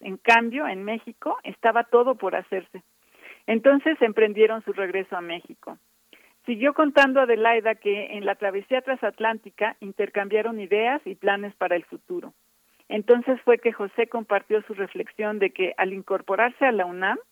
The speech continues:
empezaría por dar clases en la Facultad de Ciencias para atraer a jóvenes estudiantes que mostrasen interés en el tema. Organizaría salidas de campo, formaría en el Instituto de Biología un laboratorio de ecología,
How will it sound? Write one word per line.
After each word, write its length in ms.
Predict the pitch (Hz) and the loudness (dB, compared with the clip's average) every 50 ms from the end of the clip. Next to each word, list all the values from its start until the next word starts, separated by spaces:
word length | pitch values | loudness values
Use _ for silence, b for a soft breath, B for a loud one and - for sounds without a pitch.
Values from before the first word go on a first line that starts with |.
| _ b b b b b b b | _ b b b b b b b
empezaría 540 | - 220 - 226 226 220 240 233 247 277 294 | -8 0 4 4 4 6 4 4 6 6 4
por 180 | - 302 269 254 | 4 2 0 0
dar 200 | 233 240 233 233 | 0 0 0 0
clases 480 | - 226 214 220 240 - 294 294 285 | 0 2 2 2 2 -2 -6 -8 -8
en 120 | 262 214 190 | -6 -4 -4
la 80 | 190 | -4
Facultad 440 | 185 - 196 - - 202 185 - 208 208 | -4 -4 -6 -8 -8 -6 -4 -2 0 0
de 120 | 208 202 - - | -2 -2 -4 -8
Ciencias 460 | 208 208 208 208 - - 285 294 - | -10 -10 -10 -8 -6 -4 -4 -4 -2
para 200 | - 190 180 180 | -2 0 2 2
atraer 360 | 180 - 190 185 185 190 190 | 2 0 0 0 0 0 0
a 80 | 196 180 | -2 -4
jóvenes 500 | - - 214 214 214 240 247 226 226 208 - | -4 -2 -2 0 0 0 -2 -2 -4 -10 -10
estudiantes 720 | 196 - - 196 185 165 190 190 196 202 - 262 294 311 _ _ B B B B B B B | -12 -10 -8 -8 -6 -4 -4 -6 -6 -6 -6 -6 -6 -6 _ _ B B B B B B B
que 120 | - 214 | 2 2
mostrasen 640 | 196 196 196 - _ - 233 233 226 - 240 220 208 | 2 0 -6 -6 _ 4 4 4 4 2 -4 -6 -6
interés 340 | 196 190 - 185 185 196 196 - | -6 -4 -2 0 2 2 0 0
en 160 | 208 190 180 | -4 -8 -8
el 100 | 170 156 | -8 -8
tema. 400 | - - 180 170 165 160 151 147 - _ _ _ _ _ _ _ _ _ _ _ _ _ _ _ _ - | -6 -6 -6 -6 -6 -8 -10 -12 -14 _ _ _ _ _ _ _ _ _ _ _ _ _ _ _ _ -4
Organizaría 720 | 190 190 180 196 190 196 190 - 202 196 208 214 226 233 | -2 0 2 2 0 0 -2 -2 0 2 4 6 4 4
salidas 480 | - 220 202 202 202 185 190 190 185 165 | 4 2 2 2 2 0 0 0 0 -2
de 100 | 180 - | -6 -6
campo, 560 | - - 202 208 208 - - 226 240 - - _ | -4 -2 -2 -2 -2 -2 -2 -2 -2 -2 -6 _
formaría 460 | - 196 196 185 196 196 202 226 254 269 | -6 -6 -6 -4 -4 -2 0 0 0 0
en 100 | 262 262 | 0 -2
el 140 | 247 214 | -2 -4
Instituto 500 | 208 196 - - 196 - - 214 - 226 | -6 -8 -10 -12 -12 -10 -12 -4 0 2
de 120 | 220 208 190 | 2 2 2
Biología 640 | 185 190 180 175 180 180 - - 196 208 202 196 - | 0 0 -2 -2 -4 -6 -8 -4 -2 0 0 0 -2
un 200 | - 220 226 247 | -8 -8 -4 0
laboratorio 600 | 262 262 240 220 185 190 185 - 202 190 214 208 | 0 0 2 2 0 0 0 -2 -2 -2 -2 -2
de 120 | 185 180 170 | 0 -2 -4
ecología, 680 | - - - 165 165 165 160 - _ - 202 226 269 | -6 -6 -8 -8 -8 -8 -10 -10 _ -2 0 0 0